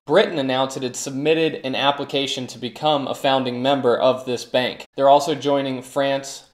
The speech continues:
Germany, and Italy. There's a couple curious points about this. One is that China had dictated that this was only for regional Eastern members at first, but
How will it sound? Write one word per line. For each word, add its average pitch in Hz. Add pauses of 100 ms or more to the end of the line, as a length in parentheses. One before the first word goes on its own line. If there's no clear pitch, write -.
(100)
Germany, 135 (100)
and 139
Italy. 120 (200)
There's 147
a 156
couple 202
curious 185
points 123
about 110
this. 131
One 170
is 147
that 135
China 160
had 127
dictated 139
that 113
this 147
was 131
only 143
for 131
regional 127
Eastern 165
members 113
at 110
first, 120
but -